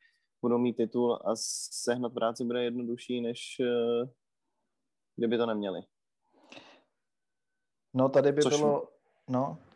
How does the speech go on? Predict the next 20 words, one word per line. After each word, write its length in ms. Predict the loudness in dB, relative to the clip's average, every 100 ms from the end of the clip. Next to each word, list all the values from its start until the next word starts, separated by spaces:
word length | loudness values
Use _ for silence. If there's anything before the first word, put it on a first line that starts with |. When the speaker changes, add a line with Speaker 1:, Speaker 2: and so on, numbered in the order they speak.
| -4
Speaker 2:
tady 220 | -2 -2
by 120 | -4
bylo 200 | -4 -2
Speaker 1:
což 60 | 0
Speaker 2:
možná 200 | 4 4
Speaker 1:
vlastně 280 | 8 10 10
nemusí 600 | 10 10 8 4 2 2
být 260 | 4 2
pravda, 360 | 0 2 2 0
protože 420 | -2 -8 -6 -4
kdyby 640 | -4 -2 0 0 0 -2 -6
měli 480 | -4 0 2 4 4
praxi 420 | 2 0 -2 -2
někde 440 | 0 0 0 0 -2
a 40 |
dělali 360 | -2 -2 -2 -4
něco 360 | -6 -6 -4
jako, 460 | -2 -2 -2 -2 -2 -8 -12 _ -20 _ _
no, 220 | 2 2 2 _ _ _
no. 100 | -14